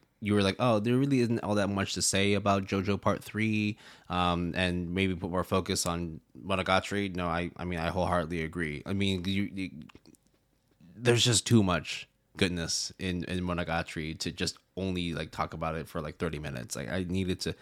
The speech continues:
get a, I mean, like, you, you heard me. I, I just talked nonstop about it for, like, a good fifteen, twenty minutes, and, you know, hopefully you stuck around, like, the listeners, you guys stuck around to, to, to listen to my thoughts, because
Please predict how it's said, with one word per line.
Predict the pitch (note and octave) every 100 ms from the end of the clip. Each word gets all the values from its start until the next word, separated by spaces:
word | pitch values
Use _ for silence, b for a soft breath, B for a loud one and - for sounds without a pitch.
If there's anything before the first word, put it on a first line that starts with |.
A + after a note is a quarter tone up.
| b b b F2
get | G#2+ G2+
a, | F#2+
I | G#2
mean, | F#2+
like, | F2+ - _ A#2+
you, | A#2+
you | G2+ A2
heard | F#2+ E2
me. | D#2+ D2+
I, | F2 F2+ -
I | F2+
just | E2+ F#2 -
talked | E2+ -
nonstop | F2+ F2 F2 E2+ - F2 E2+ E2+
about | E2 D2+ D#2
it | -
for, | -
like, | D2 C#2+
a | F2
good | - E2+ -
fifteen, | - F#2 F2
twenty | F2+ D#2+
minutes, | D#2+ D2 - -
and, | E2 E2 - b b b b
you | A2
know, | G#2+
hopefully | D3 - C#3
you | C3 A#2 A#2+
stuck | - A2
around, | A#2 B2+ A2+ E2+
like, | E2+
the | F#2
listeners, | G#2 G#2+ G2+ E2+
you | G2
guys | G2+ G#2
stuck | - G#2
around | G2 F#2+ G2 G2
to, | F#2+ F2+
to, | - F2+
to | F#2+
listen | G2 G2 G2
to | F#2
my | F2
thoughts, | - F#2 - -
because | F2 F2+ E2